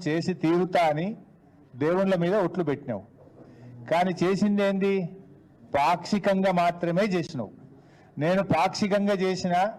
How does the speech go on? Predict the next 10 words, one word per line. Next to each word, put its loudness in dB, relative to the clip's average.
తప్పయింది 2
అని -2
క్షమాపణ 0
అడుగు, -4
లేదు 0
నీకు 0
నిజాయితీ 2
ఉంటే 0
రాజీనామా 2
చేయి. -4